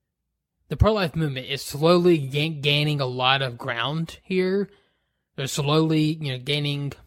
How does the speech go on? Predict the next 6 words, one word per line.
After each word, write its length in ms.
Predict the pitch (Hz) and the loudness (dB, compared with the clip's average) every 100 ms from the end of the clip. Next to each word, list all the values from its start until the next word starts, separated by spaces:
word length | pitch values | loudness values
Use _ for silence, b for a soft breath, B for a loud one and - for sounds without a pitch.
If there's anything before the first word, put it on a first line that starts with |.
| _ _ _ _ _ _ _ _ _ _ | _ _ _ _ _ _ _ _ _ _
winning 200 | 151 160 | -2 0
people 240 | 160 180 180 | 0 0 0
over 720 | 175 147 156 156 151 156 - _ _ _ _ _ _ _ - | 0 0 0 -2 -4 -6 -8 _ _ _ _ _ _ _ -6
through 760 | 147 165 180 160 143 131 123 - _ _ _ | 2 6 6 6 2 -4 -8 -14 _ _ _
the 60 | |
facts. 560 | - 147 - - - | 0 0 0 -8 -16